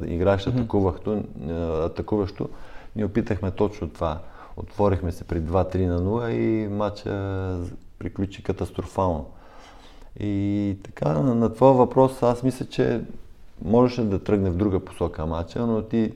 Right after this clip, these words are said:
Speaker 1: ти като футболист знаеш много добре как една много малка ситуация определя нещата, пътя, дали ще тръгнеш към, по пътя на победата или на загубата.
Speaker 2: М, то обикновено
Speaker 1: Така
Speaker 2: са
Speaker 1: че
Speaker 2: много
Speaker 1: със-,
Speaker 2: малки.
Speaker 1: със сигурност.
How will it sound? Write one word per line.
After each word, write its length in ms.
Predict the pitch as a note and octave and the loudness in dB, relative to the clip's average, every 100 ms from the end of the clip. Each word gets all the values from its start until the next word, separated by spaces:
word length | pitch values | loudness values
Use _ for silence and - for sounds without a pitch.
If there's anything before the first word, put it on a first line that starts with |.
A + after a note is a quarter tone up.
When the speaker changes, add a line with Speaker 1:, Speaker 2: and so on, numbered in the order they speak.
| - | -10
Speaker 1:
ти 100 | - | -16
като 200 | - - | -16 -10
футболист 440 | - F2+ G2 G#2 | -6 0 2 4
знаеш 280 | G2+ G#2 - | 4 2 2
много 180 | G#2+ G#2 | 2 4
добре 280 | F#2 G2 G2 | 4 2 2
как 260 | G#2 G2+ - - - - - | -2 -4 -10 -20 -20 -20 -8
една 500 | F2 F#2 F#2+ G2+ G2+ | -4 -2 0 0 0
много 280 | G#2 G#2 G#2 | 2 2 4
малка 300 | G2+ G2+ - | 2 0 -6
ситуация 800 | G2+ - G2+ G2 - G#2 G#2+ G#2 | -6 2 2 2 -2 0 0 0
определя 640 | G2 G2 F#2+ G2+ G2+ G2 | 0 -2 2 4 4 0
нещата, 600 | F2+ E2+ F#2+ F#2+ G2 F#2 F2+ - - - - | -2 -2 -2 0 0 -4 -6 -16 -20 -18 0
пътя, 300 | A2+ A2 G2+ | 2 4 2
дали 220 | F#2+ G2+ | 2 2
ще 140 | G2+ - | 0 0
тръгнеш 360 | G#2+ G2+ F#2 | 2 2 0
към, 380 | - F#2 F2+ F2+ - - | -2 -2 -2 -2 -6 -12
по 80 | - | -10
пътя 360 | - G2+ - F2+ | -2 -2 0 0
на 320 | F2 E2 D#2+ - | 0 0 -4 -4
победата 520 | F2 F2+ G#2 G2 G2 | 0 6 6 4 0
или 140 | F#2 F#2 | 0 0
на 120 | F2 | 0
загубата. 400 | E2+ F2 D#2+ F2 - | 0 0 0 -6 -10
Speaker 2:
М, 120 | A2+ A2 | -6 0
то 100 | A2 | 2
обикновено 240 | A2 G#2+ A#2 | 2 4 8
Speaker 1:
Така 40 | B2 | 6
Speaker 2:
са 100 | A#2+ | 6
Speaker 1:
че 60 | |
Speaker 2:
много 140 | A#2 A2+ | 4 4
Speaker 1:
със-, 60 | |
Speaker 2:
малки. 440 | A2+ G#2+ G2 G#2 G2 | 4 4 2 0 2
Speaker 1:
със 180 | A2 - | 0 4
сигурност. 440 | C#3 A#2+ F#2+ E2+ | 6 8 6 2